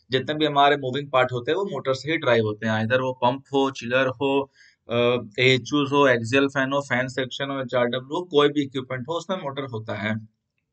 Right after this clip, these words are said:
और ये motor ए-, ए-, electrical, अ, driven होते हैं, तो इसमें हम electrical का connection, power, अ,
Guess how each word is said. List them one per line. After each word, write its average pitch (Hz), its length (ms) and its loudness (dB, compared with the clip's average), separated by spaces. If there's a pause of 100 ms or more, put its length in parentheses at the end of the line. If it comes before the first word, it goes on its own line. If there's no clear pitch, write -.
(500)
और 131 160 6
ये 156 80 6
motor 156 300 0
ए-, 143 220 6
ए-, 131 260 4
electrical, 143 500 0 (520)
अ, 135 580 6
driven 139 340 4
होते 139 260 0
हैं, 147 160 -2
तो - 300 -10
इसमें 143 320 -2
हम 147 340 -2
electrical 127 480 -2
का 156 120 0
connection, 135 440 -2
power, 131 360 0
अ, 127 40 -12